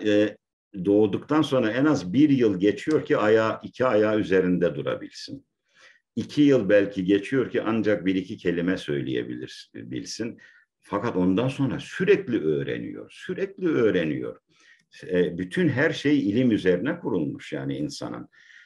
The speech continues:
E, mesela bir, e, sahih hadis var. E, İmam Ebu Azam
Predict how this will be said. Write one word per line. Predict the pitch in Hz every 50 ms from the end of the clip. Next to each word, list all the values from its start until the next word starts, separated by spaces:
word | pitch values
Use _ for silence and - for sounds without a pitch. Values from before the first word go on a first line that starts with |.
| _ _ -
E, | 85 90 90 90 87 85 -
mesela | 101 104 101 - 120 120 135 135 113 95
bir, | 110 127 117 113 113 - 92
e, | 95 98 98 92
sahih | 87 - - 95 90 - 147 156
hadis | 139 - 175 180 - 135 151 147 - -
var. | 87 82 110 131 - - _ _ _ _ _ _ _ _ _ 82
E, | 80 80 80 82 82 82 82 82 78 -
İmam | 92 92 90 98 107 110 92
Ebu | 82 87 85 87 95 95 92 - - -
Azam | 80 80 82 82 - 87 87 87 80 - -